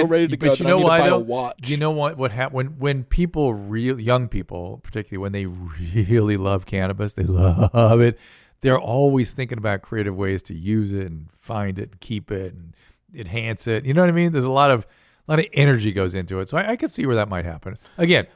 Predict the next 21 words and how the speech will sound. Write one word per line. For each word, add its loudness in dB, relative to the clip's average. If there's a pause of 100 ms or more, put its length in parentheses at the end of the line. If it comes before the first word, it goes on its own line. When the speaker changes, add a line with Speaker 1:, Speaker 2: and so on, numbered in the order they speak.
Speaker 1:
probably 2
Speaker 2:
Right. 6
Speaker 1:
happened 0
somewhere -6
in -8
Wisconsin, -6
and -8
now -2
they -6
decided -8 (320)
every 2
watch 4
is -2
a, 0 (100)
is -4
a -4
Speaker 2:
True. -4
Speaker 1:
weed, -4 (120)
you -6
know, -6
thing. -10